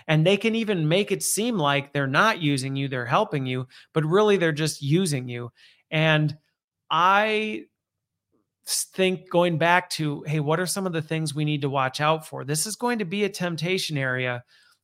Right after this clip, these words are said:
and something that we need to watch out for, because I think there is going, it is going to become so much easier to start to build relationships with these unconscious beings,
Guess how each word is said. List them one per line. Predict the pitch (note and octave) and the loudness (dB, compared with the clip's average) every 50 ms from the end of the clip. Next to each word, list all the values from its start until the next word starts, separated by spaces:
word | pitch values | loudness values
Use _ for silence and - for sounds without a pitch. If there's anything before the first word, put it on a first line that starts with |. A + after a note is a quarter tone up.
| - | -6
and | C#3+ C#3 - | -4 -2 0
something | - E3 F3+ F3+ G#3 G3+ | 0 0 0 0 0 -2
that | F#3+ F#3 | -2 -2
we | F3 E3+ | -2 -2
need | E3+ F3 F3+ D#3 | -2 -2 -2 -2
to | E3+ D3+ | 0 0
watch | D#3 D#3 D3+ D3+ - D#3+ | 2 2 2 2 0 0
out | E3+ F3 F#3 D3+ - | 0 0 -2 -4 -6
for, | - D3 C3+ C3 B2+ B2+ B2 - _ _ _ _ _ _ _ _ _ _ _ - | -6 -4 -4 -2 -2 -2 -4 -6 _ _ _ _ _ _ _ _ _ _ _ -6
because | D#3+ D3 E3+ D#3+ D#3 | -4 -2 0 2 2
I | D3+ D3 | 2 2
think | - F#3+ G3+ G3 | 2 0 -2 0
there | - G3+ F#3+ F#3+ | 2 4 4 4
is | G#3 G3 F#3+ | 4 2 0
going, | - F#3+ F#3 F#3 F#3 | 0 0 0 0 -2
it | - E3+ D#3+ | 0 0 2
is | F#3+ F#3 F3+ | 2 0 0
going | G3+ G3+ G#3 | -2 -4 -2
to | G3+ | -2
become | F3+ F#3 D#3+ - F3 E3+ D#3 | -4 -6 -4 -4 -2 0 0
so | C#3 - - - - F3 G3 | 0 2 0 0 -2 -2 0
much | G3+ G3+ F#3+ - - | 0 0 0 -2 -4
easier | - F3 F3 F#3 E3 D#3 D3+ D3+ C#3+ | -4 -2 -2 -2 0 0 0 0 -2
to | C3 - - C3 | -2 -4 -2 -2
start | - - - D3+ D3+ D#3+ D#3 - | -2 0 2 2 2 2 0 -2
to | - - D#3+ D3 C#3 | -4 -2 0 0 -2
build | C3 A#2 - D3 D#3 E3+ F3+ F3+ F3 D#3+ D#3+ D#3 - _ _ _ _ _ _ _ _ - | -2 -2 0 2 4 4 4 4 2 0 -2 -8 -12 _ _ _ _ _ _ _ _ -4
relationships | C#3+ C#3+ C#3+ D3+ D#3 E3 D#3 - D#3 C#3+ B2+ - - B2+ B2+ B2 - - - - _ - - - _ _ _ - | -2 0 2 2 2 2 0 0 -2 -4 -4 -4 -4 -4 -4 -4 -4 -6 -6 -6 _ -20 -20 -20 _ _ _ -4
with | B2+ C#3+ D3 D3+ D3+ D3+ - - - _ _ _ _ _ _ _ _ _ _ _ _ _ _ _ _ _ | 0 2 2 2 0 -2 -8 -16 -20 _ _ _ _ _ _ _ _ _ _ _ _ _ _ _ _ _
these | C#3 B2 C#3+ C#3+ C#3+ C#3 B2 - - - - _ _ _ _ _ - | -6 -2 0 0 0 0 0 -2 -4 -6 -8 _ _ _ _ _ 0
unconscious | C#3 D3+ E3+ E3 D#3 - - D#3 D#3 D#3+ D#3 - - D#3+ D3 - | 2 2 2 2 0 0 2 4 4 4 2 0 0 0 -2 -2
beings, | C3 A2+ D#3 F3 G3 F3 C#3+ C3+ C3 C#3 C#3+ C#3 - - | -2 0 0 2 2 2 2 0 0 -2 -4 -4 -6 -8